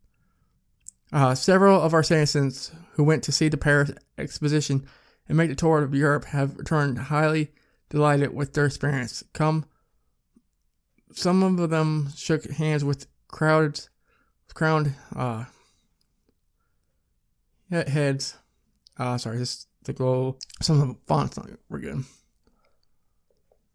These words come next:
If such a feat were possible and hobnobbed extensively with tile parent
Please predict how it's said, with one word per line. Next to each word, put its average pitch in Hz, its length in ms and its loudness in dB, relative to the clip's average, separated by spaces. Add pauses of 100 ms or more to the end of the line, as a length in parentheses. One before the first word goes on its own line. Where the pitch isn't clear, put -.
If 147 120 4
such 165 280 4
a 156 140 -2
feat 160 280 0
were 160 120 -4
possible 160 520 4
and 143 100 0
hobnobbed 143 920 -2 (540)
extensively 165 480 2
with 147 180 0
tile 151 460 2
parent 147 380 0